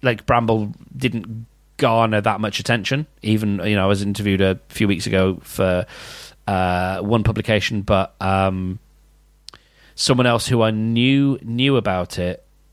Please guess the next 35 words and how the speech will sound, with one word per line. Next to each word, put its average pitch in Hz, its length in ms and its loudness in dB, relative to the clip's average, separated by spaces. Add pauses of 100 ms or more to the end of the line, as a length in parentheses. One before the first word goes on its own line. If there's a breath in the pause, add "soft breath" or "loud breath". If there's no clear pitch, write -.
(160)
a 101 220 -4
journalist, 95 600 0 (760 soft breath)
has 110 200 0
covered 120 340 2
other 127 320 2 (240)
companies 104 420 0
that 98 100 -2
have 92 100 -2
started. 90 560 -2 (1600)
And 110 120 2
I'm 104 80 2
like, 104 340 2 (100)
"Okay, 110 300 0
well, 131 160 0
you 185 180 0
knew 175 380 2
my, 156 400 0
okay, 90 240 -2
well, 95 220 0
not 110 200 -4
to 82 120 -4
worry." 76 260 -4 (480 loud breath)
Um, 113 640 2 (460 loud breath)
you 98 100 -2
know, 90 220 -4 (280)
"I 113 120 0
told 117 280 2
you 101 100 4
it, - 140 -2
it, - 220 -6
it, 98 200 -2
it 101 180 -2
had 92 180 -2
landed, 92 400 0
but, 90 240 2